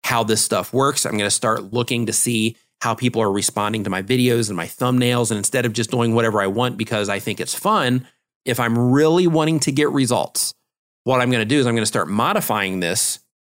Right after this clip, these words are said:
modifying my content in a way that people respond to it better. I'm gonna start picking topics that are better. I'm going to start making the right decisions that will lead me in the direction of success instead of just claiming that everything is luck." But that's my thoughts on the whole luck thing.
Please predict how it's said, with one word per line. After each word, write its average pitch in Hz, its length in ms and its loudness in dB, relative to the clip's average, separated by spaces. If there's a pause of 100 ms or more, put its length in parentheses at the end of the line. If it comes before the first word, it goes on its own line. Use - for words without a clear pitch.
(120)
modifying 127 380 2
my 160 80 0
content 104 540 -2 (280)
in 120 160 -2
a 107 60 0
way 117 380 0
that 107 160 -2
people 113 240 -2
respond 98 500 -2
to 110 100 -2
it - 160 -6
better. 90 240 -2
I'm 82 80 -8
gonna 95 100 -6
start - 240 -4
picking 110 240 -4
topics - 560 -2 (320)
that 131 140 0
are 135 80 0
better. 131 360 0
I'm 104 140 -4
going 104 220 -2
to 98 80 -4
start 98 440 0 (380)
making 139 440 0
the 131 100 0
right 120 280 0
decisions 113 640 0
that 113 220 0
will 110 180 0
lead 120 320 2
me 123 220 2
in 113 120 0
the 107 100 0
direction 107 420 -2
of 98 100 -4
success 120 680 -2 (300)
instead 107 340 0
of 98 140 -2
just - 540 -2
claiming 95 400 -4
that 87 120 -4
everything 80 640 -4
is - 260 -6
luck." 67 420 -8
But 98 120 -4
that's 156 220 0
my 127 200 2
thoughts 123 340 0
on 104 200 0
the 101 80 -2
whole 104 160 2
luck 98 260 0
thing. 139 320 -2